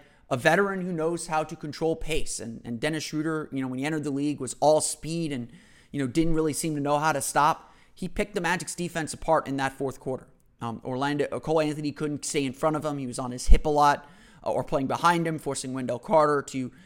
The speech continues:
jump up and cover him. But he also had to stay close to Anthony Davis, which forced, you know, the defensive, defense on the wings to pinch in, which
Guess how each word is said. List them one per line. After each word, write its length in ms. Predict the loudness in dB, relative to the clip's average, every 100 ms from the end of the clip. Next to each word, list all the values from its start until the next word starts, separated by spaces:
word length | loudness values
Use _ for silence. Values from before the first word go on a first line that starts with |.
| -20 -8
jump 260 | -2 0 0
up 160 | -4
and 100 | -6
cover 320 | 0 0 2
him. 140 | -2 -4
But 80 | -6
he 80 |
also 220 | -6 -8 -10
had 40 |
to 60 | -10
stay 140 | -12
close 220 | -10 -10
to 60 | -10
Anthony 280 | -12 -12 -2
Davis, 400 | 0 2 0 -4
which 120 | -12
forced, 320 | -10 -10 -12 -18 -20 -20 -6
you 100 | -4
know, 120 | -4
the 80 | -4
defensive, 500 | -6 -2 -2 -4 -8 -8
defense 380 | -6 -4 -4 -4
on 80 | -4
the 80 | -4
wings 320 | -4 -4 -6
to 60 | -10
pinch 320 | -10 -6 -2
in, 240 | -2 -2
which 120 | -6